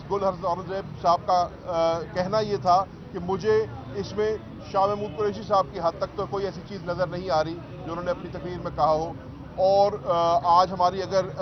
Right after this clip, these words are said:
conclude होती हैं arguments तो जाहिर है फिर prosecution अपनी arguments करेगी। हम बड़े पुरुमीद हैं कि इंशाल्लाह, अ, साइफर केस के अंदर इमरान खान साहब को और मखदूम शाह महमूद कुरैशी साहब को बाइज्जत तरीके से, अ, बरी किया जाएगा।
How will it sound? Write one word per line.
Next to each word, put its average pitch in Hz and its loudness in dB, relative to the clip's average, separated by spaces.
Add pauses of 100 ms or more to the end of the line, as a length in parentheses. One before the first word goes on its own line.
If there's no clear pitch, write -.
(200)
conclude 180 -6
होती 170 -6
हैं 190 -2
arguments 165 -2
तो - -14
जाहिर 180 4
है 190 -6
फिर 185 -6
prosecution 175 -6
अपनी 185 -4
arguments 175 -2
करेगी। 180 -8 (280)
हम 175 -2
बड़े 220 0
पुरुमीद 208 -2
हैं 208 -6
कि 185 -12
इंशाल्लाह, 190 0 (400)
अ, 156 0
साइफर 196 -2
केस 180 -8
के 190 -8
अंदर 185 -4
इमरान 160 -2
खान 165 -2
साहब 175 0
को 202 -4
और 165 -2
मखदूम 147 -10
शाह 165 -6
महमूद 165 -10
कुरैशी 165 -8
साहब 156 0
को 175 -8 (300)
बाइज्जत 170 2
तरीके 170 -6
से, 170 -6
अ, 180 -10 (600)
बरी 190 0
किया 190 -2
जाएगा। 170 0